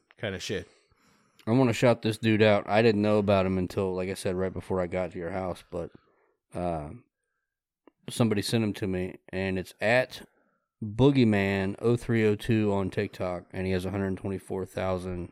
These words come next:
Speaker 2: and a half followers. So, he's got quite a large following.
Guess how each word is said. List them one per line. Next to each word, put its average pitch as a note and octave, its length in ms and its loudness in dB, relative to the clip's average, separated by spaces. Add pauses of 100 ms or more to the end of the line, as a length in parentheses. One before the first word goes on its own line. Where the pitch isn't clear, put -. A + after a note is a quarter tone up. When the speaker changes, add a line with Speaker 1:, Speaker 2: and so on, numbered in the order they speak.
(140)
Speaker 2:
and F2 100 -8
a F2 60 -10
half F2 240 -8
followers. E2+ 540 -8 (1300)
So, F2+ 480 -4 (520)
he's A2 140 -8
got C3 120 2
quite C3 220 2
a A#2 40 2
large A#2 240 2
following. A2 600 2